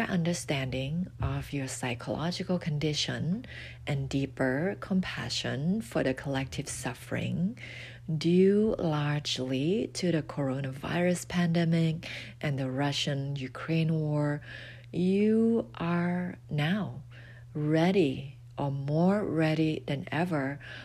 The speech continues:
for the current social shift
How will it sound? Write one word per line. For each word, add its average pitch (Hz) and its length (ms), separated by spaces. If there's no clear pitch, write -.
for - 200
the 165 100
current 180 800
social 143 760
shift - 600